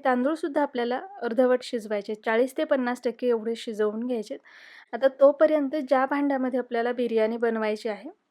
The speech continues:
त्या भांड्यामध्ये हे जे चिकन आहे, ते घालायचं. जो आपण वेगळा केलेला स्टॉक होता, तोही यामध्येच घालायचा आहे. शक्यतो मोठं भांडं घ्यायचं आणि यामध्ये आपण जो अर्धवट शिजवलेला भात आहे,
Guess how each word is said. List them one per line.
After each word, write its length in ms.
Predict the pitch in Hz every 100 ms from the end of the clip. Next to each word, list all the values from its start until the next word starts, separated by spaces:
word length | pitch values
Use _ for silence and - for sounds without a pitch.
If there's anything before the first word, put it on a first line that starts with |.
| _ -
त्या 120 | 240
भांड्यामध्ये 520 | 247 233 220 220 220
हे 100 | 240
जे 140 | 233 277
चिकन 400 | - 240 247 254
आहे, 220 | 220 262 - _ _ _ _ _ _
ते 140 | 226 247
घालायचं. 480 | 240 214 208 262 294 _ -
जो 60 | 254
आपण 240 | 247 302
वेगळा 360 | 302 262 254 285
केलेला 400 | 294 262 254 269
स्टॉक 360 | - 254 240
होता, 220 | 226 226 254
तोही 340 | 254 254 285
यामध्येच 540 | 294 254 247 247 247
घालायचा 420 | 262 233 208 208 294
आहे. 160 | - _ _ _ _ _ -
शक्यतो 380 | 240 240 269 302
मोठं 320 | 269 247 247
भांडं 320 | 247 233 233
घ्यायचं 360 | 233 220 - 359 - _ _ _ _ -
आणि 200 | 240 247
यामध्ये 520 | 240 262 277 254 277
आपण 340 | - 226 247 262
जो 180 | 302 349 - _ -
अर्धवट 460 | 254 247 277 311 311
शिजवलेला 680 | 302 254 254 247 240 247
भात 340 | 240 220 233 220
आहे, 220 | 202